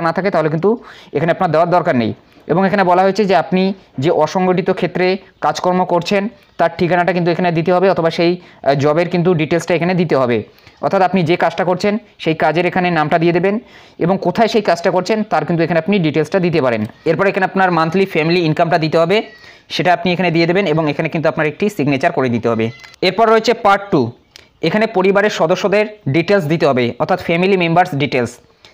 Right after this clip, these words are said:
serial number রয়েছে, পরিবারে যতজন সদস্য হবে সেই হিসেবে আপনি serial number দেবেন। এখানে নাম দেবেন, relationship with the applicant,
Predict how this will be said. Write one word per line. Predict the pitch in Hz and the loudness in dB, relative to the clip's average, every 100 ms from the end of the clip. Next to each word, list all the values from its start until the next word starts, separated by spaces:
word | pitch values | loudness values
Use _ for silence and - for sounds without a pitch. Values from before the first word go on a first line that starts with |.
| - | -10
serial | - 190 202 | -2 2 4
number | 202 196 196 | 2 4 2
রয়েছে, | 196 214 214 - _ _ 170 | 2 0 -2 -6 _ _ 0
পরিবারে | 180 190 160 | 2 2 2
যতজন | 156 180 190 196 | 0 2 0 0
সদস্য | 175 170 196 | -2 0 0
হবে | 185 208 - - - - | 2 -2 -4 -20 -20 -2
সেই | 175 | 0
হিসেবে | 175 196 196 | 2 2 0
আপনি | 196 190 | 0 -2
serial | 170 185 185 | 0 2 2
number | 185 175 | 0 0
দেবেন। | 185 196 226 - - - 151 | 0 0 -4 -12 -20 -6 -4
এখানে | 185 180 170 | 0 0 2
নাম | 175 180 | 2 2
দেবেন, | 185 190 196 - - - 139 | 0 0 -4 -10 -20 -4 0
relationship | 170 180 202 190 202 147 156 | 2 2 0 0 -2 0 -2
with | 165 143 | 0 0
the | - 151 | 0 -2
applicant, | 180 180 190 185 | 0 0 0 -2